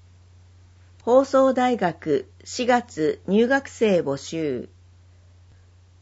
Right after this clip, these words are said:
テレビやインターネットで幅広い世代が講義を受ける通信制の大学です。申し込み、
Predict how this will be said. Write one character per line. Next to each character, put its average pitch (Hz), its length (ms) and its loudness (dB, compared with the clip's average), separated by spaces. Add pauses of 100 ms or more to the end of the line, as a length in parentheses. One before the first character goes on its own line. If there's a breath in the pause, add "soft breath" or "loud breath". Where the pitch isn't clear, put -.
(200)
テ 254 100 2
レ 262 180 10
ビ 175 160 2
や 143 360 -2
イ 196 100 0
ン 240 100 2
タ 247 200 0
ー 262 80 0
ネ 262 140 0
ッ - 40 -4
ト 170 240 -4
で 143 340 2
幅 - 360 -2
広 277 300 2
い 269 40 -6
世 262 160 0
代 226 260 0
が 180 140 0
講 240 240 2
義 196 200 2
を 165 120 2
受 170 180 -4
け 160 100 0
る 156 200 -4 (100)
通 202 240 2
信 262 240 0
制 254 300 0
の 240 120 0
大 226 220 2
学 220 220 -2
で 202 160 -2
す。 - 340 -18 (840)
申 247 200 2
し - 120 -14
込 226 160 -2
み、 196 320 0